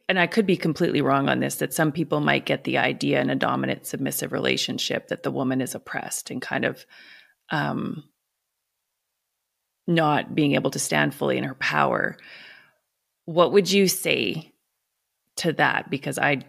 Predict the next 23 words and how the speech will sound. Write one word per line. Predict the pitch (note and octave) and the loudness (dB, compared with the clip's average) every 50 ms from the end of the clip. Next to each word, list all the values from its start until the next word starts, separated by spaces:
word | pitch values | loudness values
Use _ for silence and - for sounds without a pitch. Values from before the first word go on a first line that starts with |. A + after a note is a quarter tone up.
| - _ _ _ _ | -16 _ _ _ _
do | - E3 D3+ | 0 2 4
not | C#3+ C#3 C3+ - - | 4 4 4 2 2
get | - C#3+ - - - - | 0 0 0 -2 -2 -2
the, | C#3 C#3+ C#3 B2+ C3 C#3+ D3 - - D3+ | 0 2 2 2 0 -2 -4 -8 -14 -8
the | - D3+ C#3+ | -4 -4 -4
feeling | - - F3 D#3+ D3 D3 D3 C#3+ C#3 | -2 0 0 2 2 4 2 2 2
that, | C#3 D3 C#3 C#3 - C#3 | 2 2 2 2 2 2
Dawn, | D#3 C#3+ D3 C#3+ | 2 2 2 2
you're | C#3 C#3 - | 2 0 0
oppressed | D3+ C#3+ - D#3+ D3+ D#3 D#3 - - - - | -2 -2 -2 -2 -2 -2 -2 -6 -8 -8 -8
in | - - - E3+ D3+ - | -4 0 0 0 0 0
any | - D#3 D3+ D3 C#3 C3+ C3+ C#3 C#3 - _ _ _ _ _ _ _ _ _ _ _ _ _ _ _ _ _ _ _ _ | 0 0 2 2 2 2 2 0 -2 -6 _ _ _ _ _ _ _ _ _ _ _ _ _ _ _ _ _ _ _ _
sense. | - - - - - - - - G#3+ B3 - - - - - - - - _ - | -12 -8 -4 -2 -2 -2 0 -2 -2 -4 -4 -6 -8 -8 -8 -10 -14 -14 _ 0
Um, | F3 E3+ D#3+ D#3 D#3 D3+ D3+ D3 C#3+ C#3+ C#3+ C#3+ - _ _ _ _ - | 2 4 4 4 4 2 2 2 2 2 0 -4 -10 _ _ _ _ -6
so | - E3+ | -2 0
yeah, | D#3 D3 | 0 2
what | C#3+ D3 C#3+ - | 2 0 -2 -2
comes | - F3+ D#3+ C#3 - | -2 -2 0 0 0
up | - - - | -2 -4 -4
for | - - | -6 -4
you | D3 D3 D3 D3+ D3+ D3 D3 C#3+ - - | -2 0 0 0 -2 -2 -6 -10 -12 -10
around | - - - - - - - - | -6 -4 -4 -4 -4 -4 -4 -4
that, | - - - - - - - | -6 -6 -8 -10 -12 -14 -18